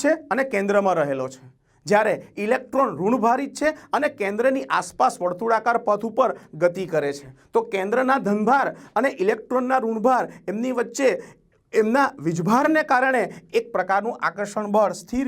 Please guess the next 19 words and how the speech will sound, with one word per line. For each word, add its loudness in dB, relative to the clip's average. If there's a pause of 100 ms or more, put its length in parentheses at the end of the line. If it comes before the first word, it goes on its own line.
વિદ્યુતીય -2
આકર્ષણ -6
બળ 0
લાગે -2
છે. -20 (340)
બરાબર? 4 (240)
જે 2 (280)
ઇલેક્ટ્રોનને 2 (340)
કેન્દ્ર 0 (120)
તરફ 0
ખેંચે -2
છે. -20 (640)
આ 2 (100)
ઉપરાંત -2 (240)
ઇલેક્ટ્રોન 0 (100)
ઉપર, 0 (400)
ધ્યાન 0
આપજો -4
મિત્રો, -2